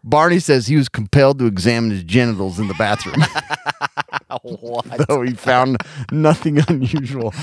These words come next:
Speaker 2: They all look good. <laughs> Honey, you look at this.
Speaker 1: Well, we just got home. Something feels weird. I'm gonna go look at my genitals.
Speaker 2: I gotta take a look at my ding dong. Something wrong. <laughs>
Speaker 1: After about five minutes, he comes out.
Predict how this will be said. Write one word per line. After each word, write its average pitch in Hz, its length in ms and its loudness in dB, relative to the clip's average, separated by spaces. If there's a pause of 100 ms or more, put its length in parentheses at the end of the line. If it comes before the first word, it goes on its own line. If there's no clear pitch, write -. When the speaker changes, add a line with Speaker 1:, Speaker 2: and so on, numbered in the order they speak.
(200)
Speaker 2:
They 160 200 2
all 151 200 0
look 151 240 -4
good. 147 460 0 (240)
<laughs> 147 260 -8
Honey, 233 280 2
you 226 80 0
look 285 160 0
at 160 60 0
this. 107 460 -2
Speaker 1:
Well, 165 200 4
we 156 80 2
just 131 120 -6
got 120 220 0
home. 127 300 2
Something - 380 -2
feels 117 240 0
weird. 110 320 -2 (160)
I'm 175 80 2
gonna 196 140 4
go 185 100 8
look 170 200 4
at 151 40 -2
my 156 100 2
genitals. 110 640 -4
Speaker 2:
I 170 160 0
gotta 127 260 0
take 135 140 0
a 127 40 -2
look 131 160 2
at 127 60 -4
my 123 100 -2
ding 131 280 0
dong. 113 200 2
Something 131 340 -2
wrong. 131 560 0 (380)
<laughs> - 400 -20
Speaker 1:
After 71 320 0
about 82 320 0
five 113 300 2
minutes, 135 240 -2
he 131 60 -6
comes 143 280 0
out. 143 160 2